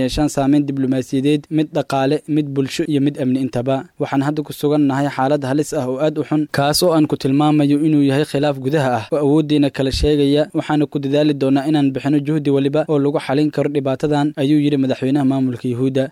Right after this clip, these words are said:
Waxa uu intaasi ku daray inuu la kulmi doono dhammaan dhinacyada isku haysta siyaasadda, uuna dhegaysan doono tabashadooda,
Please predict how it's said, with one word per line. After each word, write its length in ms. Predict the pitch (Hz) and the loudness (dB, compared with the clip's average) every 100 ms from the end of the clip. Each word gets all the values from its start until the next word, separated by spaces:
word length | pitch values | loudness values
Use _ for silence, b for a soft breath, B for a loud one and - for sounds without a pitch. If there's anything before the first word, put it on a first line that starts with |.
| _ 165 | _ -4
Waxa 220 | 156 139 | -2 -2
uu 120 | 151 | -2
intaasi 360 | 165 151 139 147 | -2 -2 -2 -4
ku 120 | 156 | -4
daray 280 | 143 143 151 - | -2 0 0 0
inuu 200 | 165 143 | 0 0
la 100 | 135 | 0
kulmi 300 | 156 151 139 | 0 0 0
doono 340 | 139 139 151 - | 0 0 0 -2
dhammaan 320 | 139 151 151 | 0 0 0
dhinacyada 420 | 151 139 139 156 | 0 0 0 0
isku 220 | 143 - 147 | -2 -4 -2
haysta 260 | 135 156 | -2 -4
siyaasadda, 520 | - 139 127 151 123 - | -2 -2 -2 -2 -4 -2
uuna 180 | 151 156 | 0 2
dhegaysan 500 | 151 135 131 160 147 | 2 0 0 0 0
doono 220 | 139 143 | 0 0
tabashadooda, 680 | - 139 135 156 143 143 151 | -2 -4 -2 0 0 0 -2